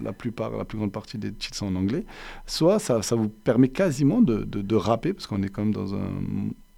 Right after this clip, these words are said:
c'est une ode au rap, hein, au hip-hop, euh, cette, euh, cette bande son, de rapper le, le morceau et de donner un côté très, euh, cinématographique, graphique de la scène. Et ce sont des scènes, des fois, qui sont fortes et où, justement, les, les, les phrases sont,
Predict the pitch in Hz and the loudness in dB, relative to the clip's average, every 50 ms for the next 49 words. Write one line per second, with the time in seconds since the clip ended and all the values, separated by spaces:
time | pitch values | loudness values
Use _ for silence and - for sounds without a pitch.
0 | - - - - - 107 107 107 - 135 123 117 110 107 92 104 131 165 - - | -20 -16 -12 -2 2 4 4 6 8 8 8 8 8 6 4 2 0 -2 -2 -4
1 | 123 131 139 139 120 104 98 98 98 101 101 98 - - - 202 - - 113 113 | -4 -2 -2 -2 -2 -2 -2 -2 -2 -2 -2 -4 -4 -4 -6 -6 -4 -6 -6 -6
2 | 107 - 107 107 - 110 101 98 98 98 - 98 95 95 101 98 95 - - 139 | -6 -8 -10 -8 -8 -8 -6 -6 -6 -6 -6 -6 -4 -2 -2 -2 -2 -2 -4 -6
3 | 247 - - - - - - - - 120 120 107 - 127 160 156 - 180 214 220 | -6 -6 -12 -20 -20 -18 -12 0 4 6 6 6 6 4 2 2 2 0 0 2
4 | 196 151 143 131 123 123 127 123 123 113 - - - 143 165 196 202 175 139 120 | 2 2 2 2 4 4 6 4 4 2 0 -6 -4 -2 0 2 2 2 2 2
5 | 107 117 117 107 127 131 165 185 170 131 - 127 120 - - 185 190 - - - | 2 2 4 6 6 6 6 4 2 2 2 0 0 2 0 -4 -4 -4 -10 -8
6 | - - 170 190 190 175 147 120 107 101 110 - - - - - - - - - | -4 0 0 2 2 2 0 -2 -2 -4 -6 -10 -16 -20 -20 -20 -16 -10 -2 4
7 | 147 143 135 131 123 - 135 120 113 117 110 - - 175 170 - 147 123 110 107 | 6 6 6 6 4 2 0 0 0 -2 -2 -2 -4 -6 -4 -2 -2 -2 -2 0
8 | - - 147 151 139 - - 175 175 175 151 139 127 127 120 107 - - 147 180 | 0 0 2 0 0 -2 -4 -4 -4 0 2 4 4 4 4 2 2 2 2 2
9 | 185 185 - - - - - - 113 113 110 117 113 113 110 110 110 101 - - | 2 -2 -4 -8 -16 -16 -6 0 4 4 6 6 6 4 4 4 2 0 -2 -4
10 | - - 123 113 110 104 - - 175 180 143 117 - - 135 - - - 113 104 | -2 0 2 2 2 0 -2 -2 0 0 0 0 -2 -4 -4 -4 -4 -4 -4 -4
11 | - - - 143 170 190 190 - - 127 110 113 110 110 107 110 110 110 104 101 | -4 -6 -4 -2 -2 -2 -4 -6 -6 -4 0 0 2 2 2 0 0 0 -2 -2
12 | 107 101 - - 107 110 131 156 139 113 107 104 98 98 107 107 - - 104 104 | -6 -8 -4 0 0 2 2 2 0 0 -2 -4 -6 -6 -6 -8 -8 -6 -8 -6
13 | 104 104 - - 113 127 143 135 110 107 101 - 117 120 127 131 | -6 -8 -6 -6 -4 -4 -4 -4 -4 -6 -6 -6 -4 -4 -4 -4